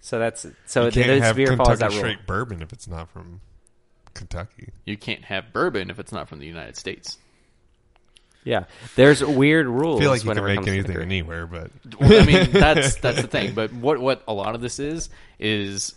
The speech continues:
Speaker 3: laws built into, like, you know, alcohol
Speaker 2: Well, but
Speaker 3: laws.
Speaker 2: see, it's, it's also, but, like,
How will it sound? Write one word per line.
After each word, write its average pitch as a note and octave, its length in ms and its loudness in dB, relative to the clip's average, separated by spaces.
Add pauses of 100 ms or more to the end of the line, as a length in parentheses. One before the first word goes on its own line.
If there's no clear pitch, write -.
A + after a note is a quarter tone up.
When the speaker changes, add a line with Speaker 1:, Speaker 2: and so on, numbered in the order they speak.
Speaker 3:
laws G#2+ 480 -4
built G#2 260 -10
into, G2+ 1080 -12 (180)
like, F#2+ 220 -14
you G2 80 -14
know, F#2 180 -16 (800)
alcohol A#2+ 360 -2
Speaker 2:
Well, - 40 0
but F3+ 100 2
Speaker 3:
laws. - 120 -4
Speaker 2:
see, E3+ 180 -6
it's, D#3 220 -8 (160)
it's C#3+ 160 -12
also, C#3+ 320 -8
but, C3+ 180 -6
like, B2 340 -6